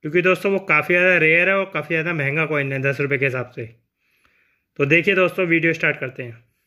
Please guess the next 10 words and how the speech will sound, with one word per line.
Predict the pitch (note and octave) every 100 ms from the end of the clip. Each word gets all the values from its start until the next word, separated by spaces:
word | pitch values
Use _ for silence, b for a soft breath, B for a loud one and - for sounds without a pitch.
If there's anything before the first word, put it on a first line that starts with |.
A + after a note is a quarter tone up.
| _ _ _ _ _ _ D#4 _ _ _ -
देखिए | D3 D3 E3
दोस्तों, | D3+ C#3 - A#2+ - _ _ - _ _ _ _ _ _ _ _ _ _ A#3+ _ - - B2+
वो | C3+ F3+ F3
कॉइन | E3 D#3+ E3+ E3+ A#2+
बैक | C#3 D3 -
में | E3 E3
बिल्कुल | D#3 D3+ E3+ E3
सेम | D#3 D3+ D3+
ऐसी | C#3+ D#3+ D#3
है, | F#3 G3